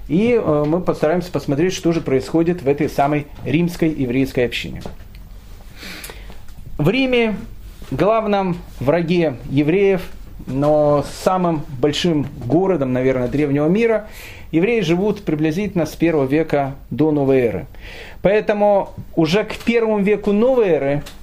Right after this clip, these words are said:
при, э, Иосиф Флавии еврейская община Рима, она была настолько большая и настолько мощная, что, допустим, шаббат в Риме уже не является каким-то таким, э,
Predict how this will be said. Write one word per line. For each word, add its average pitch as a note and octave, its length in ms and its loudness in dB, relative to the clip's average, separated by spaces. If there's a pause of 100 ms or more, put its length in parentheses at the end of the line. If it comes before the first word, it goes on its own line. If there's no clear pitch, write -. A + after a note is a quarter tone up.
(180)
при, D3+ 380 4
э, B2+ 480 0
Иосиф D#3+ 320 2
Флавии G#3 500 2 (100)
еврейская F3 460 2
община F3 340 2
Рима, F#3+ 320 2
она D3+ 300 4
была D3+ 300 2
настолько D3 480 0
большая E3+ 680 2 (240)
и C3+ 60 -4
настолько E3 400 0
мощная, E3+ 600 2 (220)
что, E3+ 180 0
допустим, F3 600 0 (420)
шаббат G#3 580 2 (180)
в C#3 120 0
Риме G3+ 560 2
уже D#3 300 2
не F3+ 140 4
является F3+ 360 0
каким-то D3 420 0
таким, C3+ 480 0
э, B2 640 4